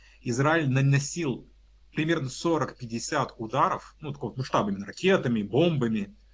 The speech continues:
в течение одного часа каждого. То есть, вы п-, понимаете, да, по инфраструктуре имею в виду.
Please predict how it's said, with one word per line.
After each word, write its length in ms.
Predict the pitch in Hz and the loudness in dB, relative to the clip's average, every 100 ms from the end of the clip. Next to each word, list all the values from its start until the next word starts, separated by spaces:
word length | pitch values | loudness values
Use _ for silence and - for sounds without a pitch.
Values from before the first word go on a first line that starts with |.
| - _ _ | -20 _ _
в 120 | - | -18
течение 500 | - - 160 170 175 | -10 -4 0 2 0
одного 400 | 175 117 131 131 156 | -2 0 0 0 -2
часа 460 | - 147 107 - | -2 -2 -4 -6
каждого. 560 | - 117 101 95 139 - - - - - - - - - - - - | -10 -8 -8 -12 -14 -16 -20 -20 -20 -20 -20 -20 -20 -20 -20 -20 -12
То 80 | 117 | -8
есть, 120 | - | -8
вы 100 | 117 | -8
п-, 260 | - - 139 | -12 -16 -8
понимаете, 540 | 123 123 123 101 - | -4 -2 -2 -4 -4
да, 140 | 107 143 | -4 -2
по 80 | |
инфраструктуре 560 | 139 143 143 143 185 120 | -2 -2 -4 0 2 2
имею 200 | 101 101 | 2 -2
в 20 | |
виду. 260 | 98 95 | -4 -10